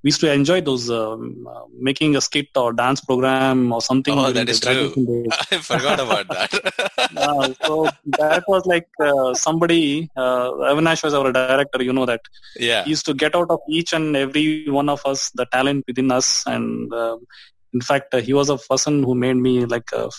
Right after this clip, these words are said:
Speaker 1: out, go out of the stage fear. The C P C, uh, clinical pathological correlation, I think you must have
Speaker 2: He had put all of
Speaker 1: attended
Speaker 2: us.
Speaker 1: those.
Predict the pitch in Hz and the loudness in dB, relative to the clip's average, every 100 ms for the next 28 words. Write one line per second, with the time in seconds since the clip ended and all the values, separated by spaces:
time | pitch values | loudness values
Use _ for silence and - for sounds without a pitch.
0 | - 127 131 127 139 135 - 123 123 - | -4 -2 0 2 0 0 -4 -4 -4 -4
1 | - 139 - 123 113 - - - - - | 0 0 0 0 -2 -2 -14 -20 -20 -20
2 | - 127 - 151 165 - 117 - 120 117 | -6 -2 0 2 0 0 -2 -4 -6 -4
3 | 143 143 147 139 131 135 123 - 123 123 | 0 2 2 0 0 0 -2 -4 -2 0
4 | 127 127 120 - 117 113 120 120 117 123 | 0 0 0 -2 -4 -4 -4 -2 -2 0
5 | 117 180 185 175 180 151 131 151 139 127 | 2 2 2 0 -2 0 0 0 0 2
6 | 120 120 117 | 0 0 -2